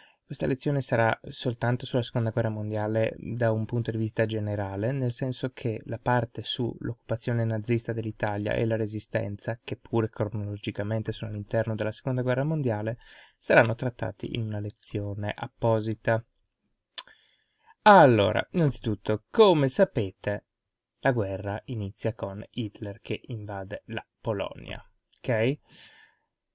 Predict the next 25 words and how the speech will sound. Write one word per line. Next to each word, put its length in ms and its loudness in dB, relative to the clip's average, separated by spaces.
È 120 6
stata 880 8
la 100 6
Blitzkrieg 760 2
che 120 0
Hitler 400 2
voleva, 400 2
cioè 220 -4
una 140 -2
guerra 300 0
lampo. 520 -6
Una 120 -2
guerra 220 8
lampo 400 6
che 180 2
è 60 4
riuscita 580 -2
grazie 380 -4
a 120 -2
due, 520 4
eh, 300 -4
mezzi, 600 -4
i 80 -2
bombardamenti 720 4
aerei 580 0